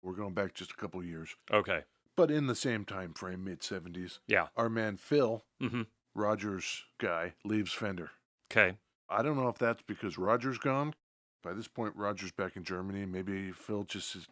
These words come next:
Speaker 1: can't feel it anymore.
Speaker 2: Yeah.
Speaker 1: Or maybe Phil is still stung by the failure of the Rosewood Telecaster.
Speaker 2: It's hard to believe this ugly-ass shit didn't work.
Speaker 1: Yeah. Yeah, so Phil Kubitsky is like,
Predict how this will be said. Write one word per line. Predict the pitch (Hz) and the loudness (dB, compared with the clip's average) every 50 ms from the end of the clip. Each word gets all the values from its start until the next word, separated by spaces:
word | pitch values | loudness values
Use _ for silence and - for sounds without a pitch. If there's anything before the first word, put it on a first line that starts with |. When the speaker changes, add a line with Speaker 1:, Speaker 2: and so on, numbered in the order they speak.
| - - | -8 -6
Speaker 1:
can't | - 107 110 - - | -6 -6 -6 -6 -4
feel | 123 131 135 127 | -2 0 0 0
it | 101 - | -2 -4
anymore. | 104 95 92 92 90 90 92 101 110 - | -6 -6 -6 -6 -4 -4 -2 -2 0 4
Speaker 2:
Yeah. | 135 117 104 90 80 - - _ _ _ _ - | 6 8 8 8 4 0 -8 _ _ _ _ -8
Speaker 1:
Or | 110 104 | -6 -4
maybe | 104 110 120 120 120 123 | 0 0 0 0 0 -2
Phil | 120 - - 147 143 143 151 | -4 -2 0 2 2 2 2
is | 143 120 110 - - - _ - | 0 -2 -4 -8 -12 -16 _ -12
still | - - - - - 175 170 160 151 | -10 -10 -6 2 4 4 4 4 2
stung | - - - - - - _ - 190 180 175 165 131 117 113 113 104 - - _ _ | -2 -4 -6 -8 -10 -2 _ 4 6 6 6 4 0 -2 -4 -8 -8 -12 -16 _ _
by | - 113 104 101 | 2 2 2 2
the | 92 95 | 0 -4
failure | - - - - 135 127 131 135 135 131 131 127 123 123 | -8 -6 -2 0 2 2 2 2 2 2 2 2 2 2
of | - - 107 104 | 0 -2 -4 -4
the | 101 117 107 | -4 -4 -2
Rosewood | 101 104 110 113 107 104 110 120 117 | 0 0 0 0 0 -2 -2 -4 -2
Telecaster. | - 120 113 123 131 - - 98 85 - - - 85 - - _ _ _ _ _ _ _ _ | -2 -2 -2 -2 -4 -4 -6 -6 -6 -8 -10 -12 -14 -14 -16 _ _ _ _ _ _ _ _
Speaker 2:
It's | - 117 107 - | -4 -4 0 4
hard | 127 127 135 143 131 | 6 6 6 6 6
to | 139 | 2
believe | 127 127 135 131 135 143 147 139 113 | 0 2 2 2 2 0 0 -2 -4
this | 98 101 92 - | -4 -4 -4 -2
ugly-ass | - 101 98 92 98 92 92 90 87 87 87 | -2 -2 0 0 0 0 0 2 0 0 0
shit | - - - 101 90 - 90 | -4 -6 -6 -6 -6 -6 -6
didn't | 87 92 90 90 85 82 | -6 -6 -6 -4 -6 -6
work. | 82 80 78 76 76 - - _ | -6 -6 -8 -8 -12 -14 -10 _
Speaker 1:
Yeah. | - 127 143 - - - - - _ _ _ _ _ _ - | 0 2 2 2 0 -2 -6 -16 _ _ _ _ _ _ 2
Yeah, | 151 175 | 4 4
so | 165 - 143 123 | 4 4 2 0
Phil | - - 165 175 170 160 | 0 0 0 0 0 -2
Kubitsky | - - 123 113 143 151 - - - - 165 165 | -4 -6 -4 -2 -2 -4 -4 -2 0 2 2 2
is | 160 127 - | 2 2 0
like, | 117 110 104 - | 0 -2 -2 -2